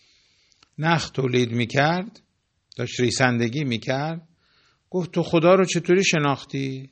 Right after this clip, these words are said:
دست از ریسندگی برداشت، گفت چطور؟ گفت همین دیگه، ببین این عالم داره میچرخه، پس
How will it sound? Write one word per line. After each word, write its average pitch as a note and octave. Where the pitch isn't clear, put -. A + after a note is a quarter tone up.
دست G3
از G3
ریسندگی D3+
برداشت، C#3+
گفت D3
چطور؟ D#3+
گفت D#3+
همین F#3
دیگه، D#3+
ببین E3+
این F3
عالم D#3
داره D3
میچرخه، D#3+
پس A2+